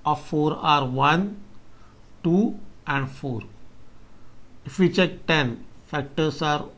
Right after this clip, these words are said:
one, two, five and ten. That means other than one and four, here two is one more factor. Other, other than one and ten, here two and five are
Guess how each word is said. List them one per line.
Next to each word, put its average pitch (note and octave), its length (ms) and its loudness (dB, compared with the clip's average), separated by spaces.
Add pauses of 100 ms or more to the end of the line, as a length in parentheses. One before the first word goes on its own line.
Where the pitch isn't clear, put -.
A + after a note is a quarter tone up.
one, D3+ 540 2 (440)
two, D3+ 320 -2 (220)
five C#3 320 -2 (240)
and C3+ 240 -4
ten. B2 220 -2 (760)
That C#3 280 6
means F3 240 6
other F3 340 10
than F3+ 260 12
one F3 180 10
and F3+ 200 8
four, E3+ 220 6
here D#3+ 240 8 (160)
two F#3 160 8
is E3+ 300 4
one D3 280 0
more D#3 160 2
factor. D#3 460 0
Other, C#3+ 340 0 (160)
other D#3+ 220 6
than D#3 220 6
one D3+ 220 6
and D#3 220 2
ten, D#3+ 240 4 (320)
here D#3+ 220 6
two E3+ 240 4
and E3 180 6
five D#3 320 2
are D3 140 4